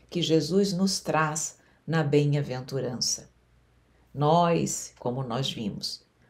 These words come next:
pobres de espírito exatamente porque reconhecemos a nossa pobreza, a nossa miséria, por isso pobreza, nossa miséria espiritual diante do Criador e quando nos apartamos dele.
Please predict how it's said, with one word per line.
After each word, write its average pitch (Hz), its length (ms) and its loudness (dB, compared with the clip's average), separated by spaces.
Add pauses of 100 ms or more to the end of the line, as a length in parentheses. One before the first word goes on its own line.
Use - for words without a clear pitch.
(140)
pobres 147 500 6
de 135 120 -6
espírito 196 580 -2
exatamente 165 760 0
porque 165 320 -2
reconhecemos 160 880 0
a 143 80 -2
nossa 175 340 0
pobreza, 165 680 2
a - 20 -2
nossa 165 260 -2
miséria, 175 1120 4 (420)
por 180 180 -2
isso 220 260 0
pobreza, 131 560 -2
nossa 156 280 -2
miséria 165 840 2 (340)
espiritual 165 1040 2 (160)
diante 160 460 0
do 147 100 -2
Criador 147 560 0 (220)
e 202 80 0
quando 165 320 0
nos 156 220 0
apartamos 139 760 -4
dele. 147 440 -10